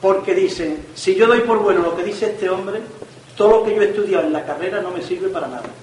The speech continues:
Porque los economistas españoles, los ingleses, los italianos, los franceses, no saben economía,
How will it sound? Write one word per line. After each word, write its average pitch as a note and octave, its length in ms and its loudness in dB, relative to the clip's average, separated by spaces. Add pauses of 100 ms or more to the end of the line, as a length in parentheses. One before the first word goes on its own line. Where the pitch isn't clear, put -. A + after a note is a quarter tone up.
(640)
Porque E3+ 220 -6
los E3 140 -2
economistas F3 560 -4
españoles, D3 560 -6
los C3+ 140 -8
ingleses, D3 420 -8
los C#3+ 120 -8
italianos, D3 440 -6
los B2+ 100 -10
franceses, E3+ 340 -8 (380)
no F3 180 -2
saben G#3+ 340 2
economía, E3 440 -4